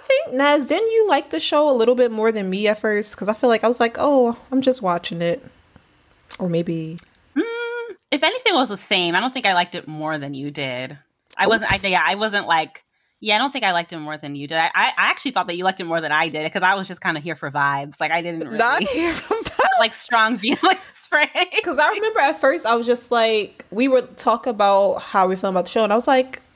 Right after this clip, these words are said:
Speaker 1: "Oh, it's cool. Uh, you know, I'm just watching it for now." And then something happened, and I
Speaker 2: Mm-hmm.
Speaker 1: fell, like, completely in love with it. But, um,
Speaker 2: Yeah.
Speaker 1: yeah, I was curious to see what it was about. I was really surprised that Naz liked it, 'cause one, it's a historical,
Speaker 2: Mm-hmm.
Speaker 1: um,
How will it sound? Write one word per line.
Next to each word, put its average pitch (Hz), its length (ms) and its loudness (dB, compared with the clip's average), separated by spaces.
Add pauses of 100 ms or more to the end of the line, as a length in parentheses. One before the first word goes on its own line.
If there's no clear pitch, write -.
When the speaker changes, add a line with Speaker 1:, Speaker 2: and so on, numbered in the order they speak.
(140)
Speaker 1:
"Oh, 339 200 4
it's - 200 -4
cool. 320 720 2
Uh, 247 260 4
you 254 140 2
know, 233 360 4
I'm 233 120 0
just 254 180 2
watching 202 400 -2
it 190 100 -2
for - 140 -6
now." 180 400 0
And 180 140 2
then 208 140 4
something 190 320 2
happened, 165 320 0
and 160 100 0
I 165 40 2
Speaker 2:
Mm-hmm. 165 100 -2
Speaker 1:
fell, 160 280 4
like, 156 220 -6 (140)
completely 151 520 -6
in 151 120 -6
love 160 180 -4
with - 160 -8
it. - 240 2
But, 175 400 2
um, 170 380 2
Speaker 2:
Yeah. 131 240 -6
Speaker 1:
yeah, 262 220 4
I 208 40 4
was 233 140 -2
curious 233 300 2
to - 40 -10
see 214 160 0
what 208 120 2
it 196 40 2
was 190 140 -6
about. 175 580 4
I 175 100 2
was 175 240 2
really 208 280 2
surprised 165 460 0
that 156 120 0
Naz 185 300 2
liked 180 300 0
it, 165 300 2
'cause - 260 -4
one, 196 160 2
it's 196 140 -2
a 175 40 4
historical, 160 960 2 (520)
Speaker 2:
Mm-hmm. - 40 -2
Speaker 1:
um, 151 680 2